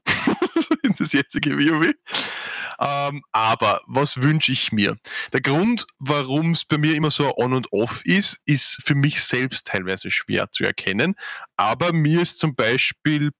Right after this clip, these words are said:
beim letzten Shadowlands Update oder beim vorletzten Shadowlands Update, ähm,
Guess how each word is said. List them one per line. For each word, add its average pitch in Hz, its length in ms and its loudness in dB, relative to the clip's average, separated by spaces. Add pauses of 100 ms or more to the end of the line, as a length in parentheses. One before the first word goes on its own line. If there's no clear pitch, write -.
beim 107 500 -4 (100)
letzten 120 720 0
Shadowlands 131 720 2 (100)
Update - 1200 -2
oder 110 120 0
beim 104 180 -2
vorletzten 131 600 0
Shadowlands 98 720 -2
Update, 117 600 -4 (580)
ähm, 120 640 0